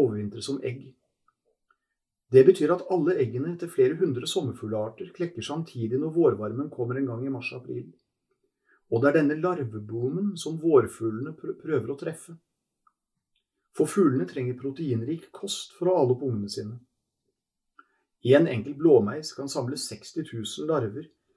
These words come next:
for å fø opp kullet sitt. Og vi kan bare ane konsekvensene hvis sommerfuglene og de andre insektene stille dør ut. Vi merker det kanskje ikke før fugleungene sulter i hjel i redene sine,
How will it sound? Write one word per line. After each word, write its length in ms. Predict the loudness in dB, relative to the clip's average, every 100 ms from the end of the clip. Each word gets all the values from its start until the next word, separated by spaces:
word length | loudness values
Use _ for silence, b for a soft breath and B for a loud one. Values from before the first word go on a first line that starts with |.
| _ _
for 160 | 4
å 80 | 4
fø 240 | 4 6 6
opp 100 | 4 -4
kullet 240 | -6 -6
sitt. 320 | -10 -16 _ _ _ _ _ _ _ _ _ _ _ _ _ -2
Og 80 |
vi 80 | 0
kan 160 | 0 2
bare 240 | 2 0
ane 320 | -2 -2 -2 -4
konsekvensene 880 | -8 -8 -8 -6 -6 -8 -10 -12 -14 -16 b b b -4
hvis 160 | -2 2
sommerfuglene 640 | 2 2 -4 -6 -6 -4
og 80 | 0
de 80 | 2
andre 240 | 2 -2 -4
insektene 560 | -6 -10 -14 -16 -12
stille 400 | -10 -4 -4 -4
dør 300 | 2 2 2
ut. 280 | -6 -16 -20 -20 -20 -20 _ _ _ _ _ _ _ 0
Vi 80 | 4
merker 320 | 6 4 2
det 80 | -2
kanskje 300 | 0 -4 -4
ikke 160 | -10 -6
før 200 | 2 2
fugleungene 640 | 2 -2 -2 -4 -6 -6 -6
sulter 400 | -4 -4 -4 -4
i 60 |
hjel 160 | -2 0
i 40 | 0
redene 300 | 0 -2 -8
sine, 320 | -8 -8 -10